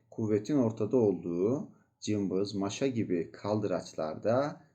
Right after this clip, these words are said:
biz kuvvetten kaybeder, yoldan kazanırız. Evet sevgili arkadaşlar, gördüğünüz gibi üç tür kaldıracımız var.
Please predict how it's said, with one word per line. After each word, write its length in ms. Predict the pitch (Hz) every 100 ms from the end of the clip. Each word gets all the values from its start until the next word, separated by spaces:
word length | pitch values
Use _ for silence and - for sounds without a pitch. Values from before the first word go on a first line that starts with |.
| -
biz 220 | 117 110
kuvvetten 640 | - 110 95 90 87 71 -
kaybeder, 680 | - 123 139 139 139 143 - _ _
yoldan 560 | 123 123 104 107 113 123 -
kazanırız. 1400 | - 117 98 104 113 - - 104 107 107 - 95 90 - _ _ _ _ -
Evet 200 | - 160
sevgili 340 | - 156 165
arkadaşlar, 640 | 143 120 110 90 - 82 - _ _ -
gördüğünüz 480 | 151 143 156 139
gibi 160 | 104 101
üç 340 | 113 160 -
tür 200 | - 131
kaldıracımız 720 | - 123 117 113 104 107 92
var. 200 | 85 78